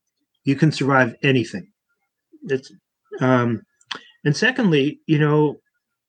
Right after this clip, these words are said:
stop comparing yourself to other people's journeys. Um, joy or comparison is the thief of joy. And unlike our current supply chains,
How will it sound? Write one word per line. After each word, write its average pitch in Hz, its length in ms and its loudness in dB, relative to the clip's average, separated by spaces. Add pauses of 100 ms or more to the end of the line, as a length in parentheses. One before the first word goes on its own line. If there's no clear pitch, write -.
(220)
stop - 400 -2
comparing 208 460 2
yourself 170 460 0
to 165 160 -4
other 160 180 2
people's 156 380 0
journeys. 139 460 -2 (920)
Um, 127 480 -2 (440)
joy 180 420 2
or 131 340 0 (100)
comparison 196 540 2
is 139 120 2
the 139 120 -4
thief 165 280 0
of 120 160 -2
joy. 113 360 0 (960)
And 135 420 0 (840)
unlike 202 360 2
our 160 100 4
current 180 340 0
supply 151 360 0
chains, 233 500 0